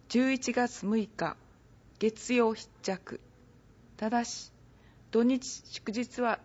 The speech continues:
除く。参加資格、九州管内の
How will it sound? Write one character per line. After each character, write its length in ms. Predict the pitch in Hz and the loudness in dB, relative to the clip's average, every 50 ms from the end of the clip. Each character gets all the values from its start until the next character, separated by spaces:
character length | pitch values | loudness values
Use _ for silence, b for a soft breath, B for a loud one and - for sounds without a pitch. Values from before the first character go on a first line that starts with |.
| - | -6
除 300 | - 180 180 - 170 156 - | -6 -6 -4 -4 -6 -8 -8
く。 120 | - - - - - - - - - - - - - - - - - - b b b b b b b b b b | -14 -20 -20 -20 -20 -20 -20 -20 -20 -20 -20 -20 -20 -20 -20 -20 -20 -20 b b b b b b b b b b
参 320 | - - - 262 269 262 247 | -6 0 2 4 4 4 2
加 160 | - 226 226 | 0 0 -2
資 140 | - - - | -2 -2 -4
格、 340 | - 190 180 - - - - - - - - - - - - - - - - | -4 -4 -4 -4 -8 -18 -20 -20 -20 -20 -20 -20 -20 -20 -20 -20 -20 -20 -12
九 260 | - - 277 277 285 269 | -6 -2 0 0 0 0
州 300 | - - 269 269 262 262 | -2 -2 -2 -2 -2 -2
管 340 | - 254 254 254 247 233 | 0 2 2 4 4 2
内 240 | 214 202 196 185 165 | 2 2 0 -2 -2
の 220 | 160 180 175 - | -4 -6 -6 -8